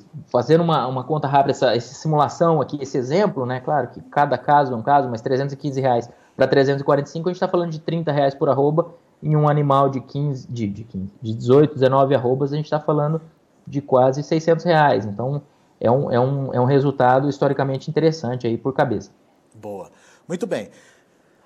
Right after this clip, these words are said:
Speaker 2: Então, falamos da oferta. É, esse ajuste no varejo, qual a sinalização ou qual o entendimento que a gente pode ter dele, Iberville?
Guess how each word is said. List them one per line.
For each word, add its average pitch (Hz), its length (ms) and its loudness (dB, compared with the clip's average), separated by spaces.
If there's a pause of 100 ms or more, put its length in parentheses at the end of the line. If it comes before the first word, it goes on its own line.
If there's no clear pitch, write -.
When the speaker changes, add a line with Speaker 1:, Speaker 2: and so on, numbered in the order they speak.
(320)
Speaker 2:
Então, 202 180 2
falamos 226 300 4
da 247 100 8
oferta. 156 600 2 (120)
É, 190 340 2
esse 262 300 0
ajuste 214 560 -2
no 208 160 -4
varejo, 151 600 -4
qual 202 240 -2
a 214 80 -6
sinalização 185 1080 -8
ou 185 160 -4
qual 196 200 -8
o 226 40 -10
entendimento 190 720 -14
que 202 80 -12
a - 20 -14
gente 175 180 -18
pode 165 300 -10
ter 170 220 -14
dele, 131 460 -14
Iberville? 90 500 -20